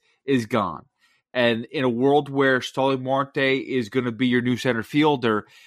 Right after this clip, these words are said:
I don't think I wanna trust that. I don't think I could trust that for a hundred sixty-two games. He's be-, he seemed to play a better corner outfield. He played, I, I loved him in, at the right field, to be honest with you.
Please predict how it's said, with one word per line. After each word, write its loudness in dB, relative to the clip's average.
I -6
don't -6
think 0
I 2
wanna -2
trust -4
that. 0
I 2
don't 0
think 0
I -4
could -12
trust -2
that -4
for 2
a 6
hundred -4
sixty-two -4
games. -2
He's 0
be-, 0
he -4
seemed -4
to -2
play 4
a 4
better 4
corner -2
outfield. 0
He -4
played, 0
I, 2
I -2
loved 2
him -8
in, -8
at -6
the -10
right -2
field, -8
to -20
be -4
honest -4
with -12
you. -12